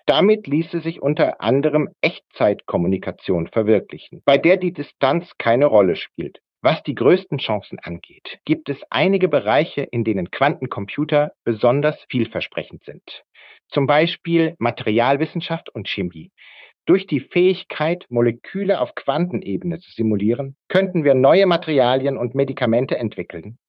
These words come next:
deren Komplexität für klassische Computer unzugänglich ist. Oder für Optimierungsprobleme in Bereichen wie Logistik und Verkehrssystemen könnten Quantencomputer Lösungen für extrem komplexe Optimierungsprobleme finden, die herkömmliche Computer überfordern.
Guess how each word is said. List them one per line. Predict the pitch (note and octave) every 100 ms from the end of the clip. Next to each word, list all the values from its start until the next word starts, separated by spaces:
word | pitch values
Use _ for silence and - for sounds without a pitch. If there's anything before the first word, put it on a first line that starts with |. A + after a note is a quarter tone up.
| -
deren | D#3+ F#3+ F#3+ F#3+ F3+ F3+
Komplexität | - F3 E3 - A#2+ - F3+ G3+
für | A2
klassische | - C#3+ F3 - - F#3
Computer | - G#2+ - D3+ C3 -
unzugänglich | C3+ - F2+ D#2 D2+ - - D#2+
ist. | - - - _ -
Oder | D3 G3 F#3
für | F#3
Optimierungsprobleme | D#3+ - E3+ F3 C#3+ B2 - B2 G#2 G#2 F#2+ - _
in | C#3+ C3
Bereichen | C3 C#3+ F3 F3 B2
wie | A#2+ A#2+ B2
Logistik | B2 G#3+ - F#3 F3+ - -
und | A#2+
Verkehrssystemen | B2 C#3+ C3+ A2 - G2+ G2+ A#2+ E3+
könnten | F3+ F#3 F3
Quantencomputer | C#3 D#3 F#3+ G3 F#3+ E3+ D#3+ E3+ E3 D#3+
Lösungen | A2+ B2+ D3 F3+ F3+ F3+
für | D#3+ A2+
extrem | A#2+ - A#2+ D3
komplexe | - A2 C#3+ - B2+
Optimierungsprobleme | C#3 - D#3+ E3 C#3+ - A#2+ A2+ A2 G#2
finden, | G#2 G2 - G2
die | -
herkömmliche | D3+ E3 C#3 B2+ A#2 -
Computer | B2+ A2 G#2 F2+ -
überfordern. | B2 C#3 - F#2 E2